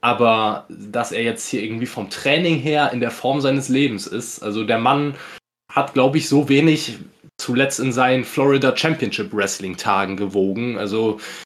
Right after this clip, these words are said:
der ist, äh, weit weg von perfekter Form, was aber ihm auch nicht an-, anzukreiden ist nach so langer Zeit in der Klinik und Entzug und so weiter. Also, äh, was soll man sagen,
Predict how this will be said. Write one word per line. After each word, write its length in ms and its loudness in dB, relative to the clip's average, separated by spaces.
der 160 0
ist, 460 -2
äh, 280 2
weit 300 4
weg 200 2
von 680 -2
perfekter 580 -4
Form, 440 0
was 200 2
aber 240 2
ihm 120 0
auch 120 0
nicht 160 -2
an-, 240 2
anzukreiden 640 -2
ist 160 -6
nach 160 -2
so 180 -2
langer 300 -2
Zeit 380 -2
in 100 -6
der 80 -4
Klinik 460 -6
und 180 -8
Entzug 420 -6
und 160 -8
so 160 -4
weiter. 400 0
Also, 540 4
äh, 340 -2
was 180 -8
soll 140 2
man 220 2
sagen, 400 2